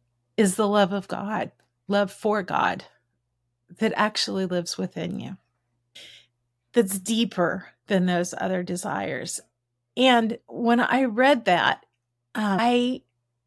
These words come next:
it was such a good reminder to me in the middle of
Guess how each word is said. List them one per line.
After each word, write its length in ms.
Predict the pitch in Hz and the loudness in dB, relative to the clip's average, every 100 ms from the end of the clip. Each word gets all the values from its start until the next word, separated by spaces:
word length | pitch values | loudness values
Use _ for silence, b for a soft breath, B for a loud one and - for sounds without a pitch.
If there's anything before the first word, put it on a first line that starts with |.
| _ _ _ _ _ _ _ _ | _ _ _ _ _ _ _ _
it 160 | 240 | 2
was 220 | 240 240 - _ | 4 0 -2 _
such 400 | - - 262 277 | -4 4 4 4
a 80 | 294 | 0
good 480 | 208 - 220 208 190 | -2 -2 0 0 0
reminder 640 | 190 175 160 165 160 160 | -4 -2 -2 -4 -6 -8
to 200 | - - | -8 -6
me 300 | 196 170 175 | -4 -4 -8
in 180 | - 196 | -4 0
the 80 | 190 | 2
middle 440 | 196 202 233 269 233 | 2 0 2 2 4
of 320 | 202 196 | 4 2